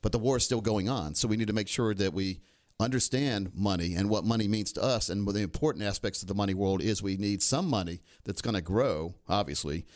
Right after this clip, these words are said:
but when it grows, we need it protected. We don't need to give it back. And we don't need riptides pulling the money out, kind of, kind of thing. <laughs> And then when we decide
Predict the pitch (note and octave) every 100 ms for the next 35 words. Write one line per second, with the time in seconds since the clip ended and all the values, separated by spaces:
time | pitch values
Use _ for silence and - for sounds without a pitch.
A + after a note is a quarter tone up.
0 | - A2+ G#2 A2+ F#2 A#2+ D#3 C3+ G#2 A2
1 | A2 G2 - - D#3 C#3 F2 G2 A2+ F#2
2 | G2+ A2 G2+ D2+ A#2 F2 - - - _
3 | _ _ - - G#2 G#2 A2 G2+ G#2 F2+
4 | - - G2+ F#2 - A#2+ G2+ G2 G#2+ F#2+
5 | F2 D#2 A2 A#2 - F#2+ G#2+ G2 - -
6 | - A#2 A#2 E3 A#2+ A#2 - - G2+ G#2+
7 | G2 F#3+ F3+ - G#2 D2+ D2+ -